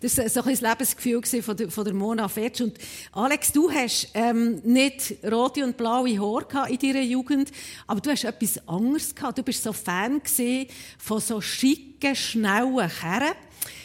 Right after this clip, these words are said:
Du hast noch heute zwei Ferrari. Also hast du dann zumal, du bist Pilot gewesen und noch so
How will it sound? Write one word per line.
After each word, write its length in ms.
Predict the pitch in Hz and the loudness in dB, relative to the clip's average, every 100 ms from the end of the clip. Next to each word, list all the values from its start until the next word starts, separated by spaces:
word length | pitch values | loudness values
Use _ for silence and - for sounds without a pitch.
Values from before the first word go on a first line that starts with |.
| - - | -8 0
Du 80 | |
hast 120 | 240 233 | 2 2
noch 140 | 196 | 2
heute 400 | 294 - - - - | 2 0 -6 -10 -2
zwei 380 | - 233 269 | 2 4 4
Ferrari. 720 | - 247 214 185 190 254 370 - - - - - - - - - - - | 4 2 2 2 2 2 0 -4 -16 -20 -20 -20 -20 -18 -14 -12 -8 0
Also 200 | 277 254 | 2 4
hast 220 | 294 - | 4 4
du 100 | 302 | 2
dann 340 | 294 277 370 - | 4 4 2 4
zumal, 320 | 339 294 240 | 4 4 4
du 80 | 233 | 0
bist 180 | 247 - | -2 0
Pilot 440 | 233 226 285 330 | 0 2 0 0
gewesen 300 | - 302 262 | 0 0 0
und 140 | 240 240 | 2 2
noch 120 | 233 | 2
so 160 | 247 | -2